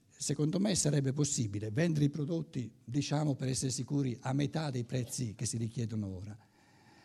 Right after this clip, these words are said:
Quindi l'Italia potrebbe comprare i prodotti della Germania pagando la metà di quello che paga adesso e sarebbe più sociale, se non addirittura un terzo. Invece facendo pagare il doppio, questi qui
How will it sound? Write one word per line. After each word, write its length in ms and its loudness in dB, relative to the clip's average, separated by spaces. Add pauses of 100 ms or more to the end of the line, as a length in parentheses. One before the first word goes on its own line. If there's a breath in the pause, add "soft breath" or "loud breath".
(180 soft breath)
Quindi 260 4
l'Italia 480 4
potrebbe 340 4
comprare 540 2
i 80 0
prodotti 420 0
della 140 0
Germania 500 -2
pagando 380 0
la 140 6
metà 400 8
di 80 -2
quello 180 -2
che 140 -8
paga 200 -8
adesso 520 -10
e 100 -8
sarebbe 340 2
più 140 -2
sociale, 600 -4 (840 soft breath)
se 180 2
non 180 6
addirittura 520 6
un 160 4
terzo. 600 0 (580 loud breath)
Invece 420 4
facendo 400 6
pagare 380 8
il 160 8
doppio, 800 6 (340 loud breath)
questi 340 2
qui 500 4